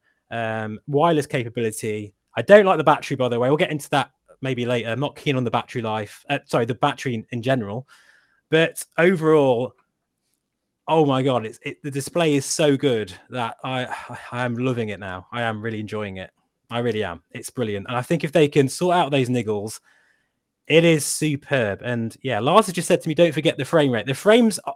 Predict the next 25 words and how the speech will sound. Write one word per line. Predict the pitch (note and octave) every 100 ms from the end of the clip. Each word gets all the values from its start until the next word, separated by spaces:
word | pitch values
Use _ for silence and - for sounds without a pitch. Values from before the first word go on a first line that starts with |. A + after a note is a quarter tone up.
| -
on | F#3 C3+
it, | -
the | E3
F | F3 -
P | E3
S, | C#3
the | C3
performance | C3+ G#3+ G3+ C3 B2+ - _ _ _ _
is | F3+ D#3+
the | E3+
same | - F#3+ F#3+ F3+
as | D#3
the | D#3+
Aero, | D#3+ D#3 C3 A2
guys. | A2 G2+ F#2+ -
Honestly, | E3 D#3 C3+
that | C#3 F3+
first | - F#3 E3
impressions | D#3+ E3 D3+ C#3
video | C3 A2 G#2 A2 - _ _
is | C#3 C#3+
'cause | D#3+ B2+
the | D3 C#3
resolution | C#3 D#3+ D3 D#3 - C3+ B2+ B2+ _ _ _
is, | E3 D#3+